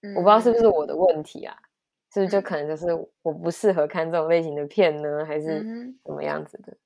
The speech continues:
Speaker 2: 对啊。
Speaker 1: 嗯。
Speaker 2: 好了，还是换你讲好了，你的感受是什么？
Speaker 1: <laughs> 就是，就是我在看韩剧啊、看美剧的时候，其实我就真的很挑主题嘛，就只会看我有兴趣的。
Speaker 2: 嗯。
Speaker 1: 但是台剧就很不一样，因为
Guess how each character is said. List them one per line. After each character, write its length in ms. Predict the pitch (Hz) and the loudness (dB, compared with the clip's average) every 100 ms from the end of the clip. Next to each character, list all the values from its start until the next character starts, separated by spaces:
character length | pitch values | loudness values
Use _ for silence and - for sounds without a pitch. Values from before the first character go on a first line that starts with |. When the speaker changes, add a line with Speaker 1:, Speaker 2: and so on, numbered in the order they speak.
| _ | _
Speaker 2:
对 100 | 98 | -6
啊。 180 | 98 - _ _ _ _ | -6 -8 _ _ _ _
Speaker 1:
嗯。 320 | 104 180 180 185 _ _ _ _ | -16 -16 -18 _ _ _ _ _
Speaker 2:
好 140 | - | -8
了， 100 | 165 | -6
还 140 | 151 165 | 0 2
是 140 | 185 | 2
换 200 | 220 196 | 2 2
你 120 | 160 | 0
讲 180 | 151 139 | -4 -6
好 140 | 147 139 | -4 -8
了， 120 | 101 | -8
你 140 | 151 | -6
的 100 | 147 | -6
感 180 | - 139 | -4 -4
受 200 | 175 156 | -4 -4
是 140 | 143 156 | -4 -6
什 100 | 127 | -8
么？ 180 | - - _ _ _ _ | -14 -18 _ _ _ _
Speaker 1:
<laughs> 440 | _ _ _ _ - | _ _ _ _ -12
就 240 | 311 302 | -10 -10
是， 220 | 294 - 262 254 240 214 - - _ _ _ _ _ _ - _ | -14 -16 -14 -12 -12 -14 -16 -20 _ _ _ _ _ _ -20 _
就 140 | 226 247 | -10 -8
是 220 | 277 277 | -4 0
我 140 | 190 | 0
在 100 | 196 | 2
看 240 | 233 - 240 | 2 4 4
韩 300 | 220 165 175 | 2 -6 -6
剧 120 | 196 | -4
啊、 120 | 180 | -2
看 200 | 170 220 | -2 -6
美 140 | 185 - | -10 -8
剧 160 | 190 | -2
的 80 | 180 | -2
时 80 | 180 | -2
候， 100 | 170 | -8
其 140 | 175 | -8
实 180 | 165 170 | -12 -8
我 120 | 180 175 | -4 -2
就 140 | 226 | -4
真 140 | 220 | -4
的 80 | 208 | -6
很 100 | 196 | -6
挑 240 | - 170 165 | -6 -2 -2
主 180 | 135 - | -4 -8
题 220 | - - | -16 -18
嘛， 140 | - | -16
就 140 | 180 196 | -10 -8
只 160 | - | -4
会 100 | 165 | -4
看 240 | 175 214 165 | -4 -4 -2
我 100 | 175 | 0
有 120 | 180 | -2
兴 260 | - 202 | -4 -8
趣 220 | 180 208 - | -8 -10 -12
的。 80 | |
Speaker 2:
嗯。 100 | - _ _ _ | -14 _ _ _
Speaker 1:
但 160 | 262 269 | 2 2
是 80 | |
台 200 | 269 220 | 0 -2
剧 120 | 185 208 | -4 -2
就 120 | 214 | -2
很 120 | - | -4
不 200 | 190 175 | -8 -8
一 40 | 170 | -6
样， 200 | 165 196 | -6 -4
因 80 | |
为 80 | 214 | -6